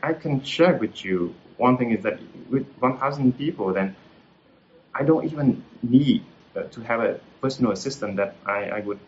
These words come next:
uh, share with you later on. But then it's the size that I, I really want to operate, and then it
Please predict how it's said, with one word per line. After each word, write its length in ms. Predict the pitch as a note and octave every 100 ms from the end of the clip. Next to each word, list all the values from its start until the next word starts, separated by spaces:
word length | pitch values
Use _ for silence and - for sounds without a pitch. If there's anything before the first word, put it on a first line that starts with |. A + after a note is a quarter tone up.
| G2
uh, 60 |
share 200 | F#2 A#2
with 160 | A#2+ -
you 120 | G#2 G2 F#2
later 260 | G2 G#2+ G#2
on. 260 | G#2 A2 - - - _ -
But 140 | A2
then 440 | C3 B2+ B2+ A#2 - - _ -
it's 240 | C#3+ - -
the 100 | C3+
size 540 | C#3 - A2+ F3+ F#3 - - -
that 120 | A2
I, 280 | A2+ A2+ E2+ - - -
I 60 |
really 560 | A2 A2+ D#3 F3 A#2 F#2 - -
want 220 | A2 A2
to 100 | -
operate, 460 | B2 - A2 G2+ G2
and 140 | G2
then 140 | G2 F#2+
it 100 | A2+